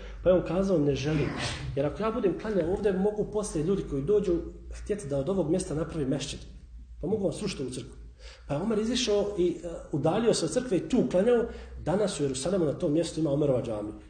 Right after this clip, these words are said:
Na tom mjestu. Vjerovatno, jel, da li je to baš ta lokacija i tako, ne znamo,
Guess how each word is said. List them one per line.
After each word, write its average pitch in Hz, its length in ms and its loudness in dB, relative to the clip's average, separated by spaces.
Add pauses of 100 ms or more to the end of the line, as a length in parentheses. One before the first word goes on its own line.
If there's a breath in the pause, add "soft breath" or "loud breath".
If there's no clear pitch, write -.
(160)
Na - 100 -10
tom 143 140 2
mjestu. 123 260 0 (880)
Vjerovatno, 196 400 2
jel, 135 160 0
da 151 100 0
li 151 100 2
je 110 120 -2
to 135 100 -2
baš 123 280 -4
ta 131 100 -6
lokacija 127 540 -8
i - 40 -12
tako, 147 200 -6
ne 151 120 6
znamo, 196 340 4